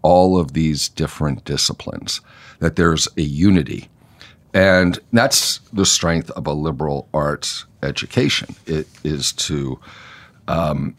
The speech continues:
it shouldn't be so narrow that it's just a specialization in one particular field, which is pretty much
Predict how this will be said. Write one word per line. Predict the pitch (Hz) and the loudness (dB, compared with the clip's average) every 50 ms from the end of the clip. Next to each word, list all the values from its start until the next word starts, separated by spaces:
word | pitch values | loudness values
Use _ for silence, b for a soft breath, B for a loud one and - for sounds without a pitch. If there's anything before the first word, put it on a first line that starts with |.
| _ _ _ - | _ _ _ -6
it | - 87 - - | -4 -4 -2 0
shouldn't | - - - 101 95 95 98 95 - - | 0 0 2 4 2 2 2 0 -4 -4
be | 80 78 78 71 | -2 -2 -2 -2
so | - - - - 82 71 69 | -2 -2 0 0 0 0 0
narrow | 69 71 78 85 - 120 117 95 85 78 76 76 73 - B B B B B B - | 0 0 2 2 2 4 4 4 4 4 4 2 0 -4 B B B B B B -8
that | 78 - | -6 -4
it's | 71 - - | -4 -4 -2
just | - 90 - - - | -2 -2 -2 -2 -2
a | 71 | 0
specialization | - - - - 92 87 - - - 71 67 67 67 64 78 82 92 95 - - - 73 69 | 2 0 2 2 2 2 2 2 0 -2 -2 -4 -4 0 2 2 2 2 2 0 -2 -2 -2
in | 69 69 67 | -2 -2 -2
one | 67 73 80 78 - | 0 0 0 0 -2
particular | - - 67 - - 80 73 - 76 65 64 60 57 - - - _ | -4 -6 -6 -4 -4 -4 -4 -4 -6 -6 -6 -6 -6 -8 -10 -14 _
field, | - - 95 113 110 76 - - - - B B B B B B B | -2 0 2 2 2 2 0 -4 -10 -16 B B B B B B B
which | 82 - - 85 | -4 -2 0 -2
is | 78 71 - | -2 -2 -4
pretty | - - - 90 85 76 71 | -8 -4 -2 -2 0 0 0
much | 71 67 65 - - - - - | 0 -2 -2 -2 -4 -4 -4 -6